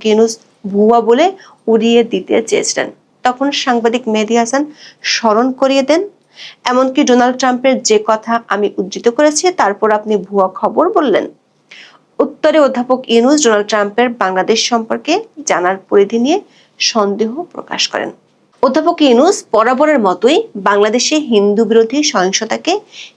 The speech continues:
হিন্দু মুসলিম দুই প্রতিবেশীর কার্য হিসেবে দেখার চেষ্টা করেছেন। দর্শক, দেশীয় বিদেশি সংবাদ মাধ্যমে অন্তর্বর্তী সরকার আমলে যে হিন্দুদের উপর নির্যাতন বেড়েছে, সেটি নিয়ে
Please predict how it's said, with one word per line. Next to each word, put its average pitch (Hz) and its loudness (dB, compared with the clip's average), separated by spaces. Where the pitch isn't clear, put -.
হিন্দু 262 4
মুসলিম 370 0
দুই 247 4
প্রতিবেশীর 269 2
কার্য 214 -2
হিসেবে - -4
দেখার 165 -4
চেষ্টা - -10
করেছেন। - -8
দর্শক, 240 0
দেশীয় 226 4
বিদেশি 240 0
সংবাদ 196 -2
মাধ্যমে 196 0
অন্তর্বর্তী 226 -2
সরকার 175 -4
আমলে 196 2
যে 220 2
হিন্দুদের 233 4
উপর 247 0
নির্যাতন 196 0
বেড়েছে, 285 2
সেটি 226 -2
নিয়ে 220 0